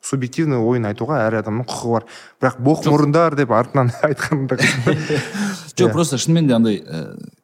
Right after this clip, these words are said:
Speaker 2: жақсы болған қалайсың да,
Speaker 1: Мм.
Speaker 2: күштеп, одан да күштірек болған қалайсың,
Speaker 1: Мм.
Speaker 2: качественный болған қалайсың. И жалпы, мысалға, біз біреулердің тарихын білеміз, біреулер біздің тарихымызды білмейді, а хотя біздің тарих оларға қарағанда әлдеқайда қызықтырақ и ауқымдырақ та, например. Мен,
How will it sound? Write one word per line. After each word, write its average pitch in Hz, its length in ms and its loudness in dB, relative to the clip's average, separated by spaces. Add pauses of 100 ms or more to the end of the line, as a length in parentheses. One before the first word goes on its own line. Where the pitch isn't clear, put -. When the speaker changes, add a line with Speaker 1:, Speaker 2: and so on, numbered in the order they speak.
(140)
Speaker 2:
жақсы 135 300 0
болған 101 240 2
қалайсың 95 340 -4
да, 139 60 -8
Speaker 1:
Мм. 139 160 2
Speaker 2:
күштеп, 117 320 2
одан 117 180 4
да 101 60 2
күштірек - 380 -4
болған 98 220 -4
қалайсың, 120 280 0
Speaker 1:
Мм. 107 100 -2
Speaker 2:
качественный 117 420 0
болған 101 280 0
қалайсың. 92 300 -2
И 95 200 -8 (640)
жалпы, 95 300 -8 (1700)
мысалға, 123 580 -2
біз 143 160 -2
біреулердің 139 480 2
тарихын 135 320 -2
білеміз, 170 240 0
біреулер 131 240 2
біздің 113 240 0
тарихымызды 117 380 -2
білмейді, 151 260 -2
а 104 40 -4
хотя 110 280 -4
біздің 104 240 2
тарих 107 240 -2
оларға 107 320 0
қарағанда 104 400 0
әлдеқайда 104 400 0
қызықтырақ 123 480 -4
и 95 140 -8 (100)
ауқымдырақ 139 560 0
та, - 80 -8
например. 101 460 -4 (1000)
Мен, 135 440 2